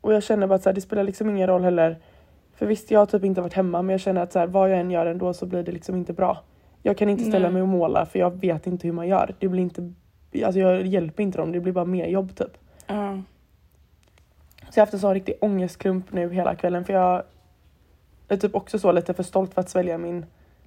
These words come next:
Speaker 1: stolthet. Att liksom så,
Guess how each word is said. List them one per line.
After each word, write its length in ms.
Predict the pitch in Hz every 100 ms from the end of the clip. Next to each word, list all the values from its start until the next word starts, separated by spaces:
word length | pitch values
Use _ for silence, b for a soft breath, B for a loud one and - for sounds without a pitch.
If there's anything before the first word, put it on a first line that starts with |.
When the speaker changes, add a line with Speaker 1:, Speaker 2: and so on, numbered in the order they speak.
| b
Speaker 1:
stolthet. 720 | - - 190 185 - 185 - - - _ _ _ _ _ -
Att 240 | 185 185
liksom 280 | 185 190 180
så, 200 | 160